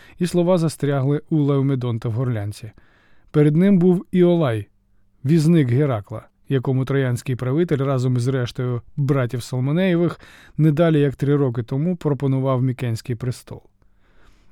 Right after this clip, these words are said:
Лютий хрип Лаомедонта і майже судорожний помах рукою троянські солдати, на щастя, зрозуміли правильно і з криками ринулися вперед. Їхня чисельна перевага спочатку звелася на нівець,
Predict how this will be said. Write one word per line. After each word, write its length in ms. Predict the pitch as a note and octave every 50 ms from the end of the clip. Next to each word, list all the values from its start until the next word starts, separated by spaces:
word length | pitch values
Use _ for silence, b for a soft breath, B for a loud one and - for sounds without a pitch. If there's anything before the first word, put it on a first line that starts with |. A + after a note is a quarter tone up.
| - _ C3+
Лютий 380 | C#3+ E3 F3+ E3 - E3 D#3+
хрип 460 | C#3+ - - - E3+ D#3 C3+ A#2 - - -
Лаомедонта 760 | C3+ C3 C3 C3 C3+ C3 C3 C3+ C3+ B2+ D3 C#3+ C#3 B2+ - B2+
і 100 | B2+ B2+
майже 360 | C#3 C#3+ C#3 C3+ B2 B2 B2
судорожний 640 | - - - C#3 C#3 B2 B2 A#2+ B2 A#2 A2+ A#2+ B2
помах 380 | A2+ - - C3 B2+ A#2+ A#2 -
рукою 420 | C3 B2 A#2+ - C#3 C3 B2+ B2
троянські 560 | A#2 C3 B2+ C3 C3 B2+ B2 - - - A#2+ A2
солдати, 580 | - B2+ A#2+ B2 B2+ D#3+ F3 E3 D3+ E3 D3 B B B B B B B B -
на 120 | C#3 C#3
щастя, 400 | - - - G3+ F#3+ - - D#3
зрозуміли 520 | C3 B2+ B2+ A#2+ B2 B2 C#3 D3 C#3+ C#3
правильно 580 | C3 - C#3 C3+ A#2+ A2 G#2 G#2 G2+ G2 - - B B B B B B
і 100 | - A3+
з 80 | G#3+ -
криками 500 | - - D3 F3 E3 D#3+ D3 D3 C#3+ - -
ринулися 600 | D3+ D3 C#3+ C#3 B2+ B2 A#2+ A#2+ A#2 - - B2
вперед. 380 | A#2 A2 - A2+ G#2 A2 - - _ _ _ - _ b b b b b b b b b b -
Їхня 400 | C#3+ D#3+ E3 - - D#3+ D#3 C#3+
чисельна 520 | - E3 D#3 - - D#3 C#3 B2+ B2 A#2+
перевага 440 | A2+ C3 B2+ C3 D3 F#3 F#3 F3+ F3+
спочатку 500 | - - D3 B2 - D#3+ D#3 - - C3+
звелася 480 | B2 C3 C3 C#3 C#3 C3+ B2 - C#3+ C#3
на 100 | C#3+ D3+
нівець, 380 | D#3+ F3 G#3 A3+ G3+ - B